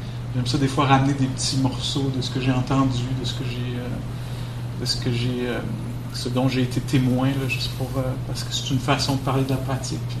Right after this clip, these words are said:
de, de, comme, ouais, une autre façon peut-être de parler de la pratique. Alors, euh,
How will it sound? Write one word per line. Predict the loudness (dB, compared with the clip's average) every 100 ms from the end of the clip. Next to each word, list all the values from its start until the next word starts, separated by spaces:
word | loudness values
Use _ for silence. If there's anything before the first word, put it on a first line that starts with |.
| -4
de, | -4 -4 -6 -6 -6 -6 -6 -8 -6 -6 -6 -6 -4 -4
de, | -4 -4 -4 -6 -6 -6 -6 -6 -8 -8 -8 -6 -6 -4 -4
comme, | -2 -2 -2 -4 -6 -6 -8 -8 -8 -8 -8 -8 -8 -6 -6 -6 -4
ouais, | -2
une | 0
autre | 0 0
façon | 0 0 0 -2 -2
peut-être | -2
de | -2
parler | -2 -2 0
de |
la | 0
pratique. | -2 -4 -2 2
Alors, | 2 4
euh, | 2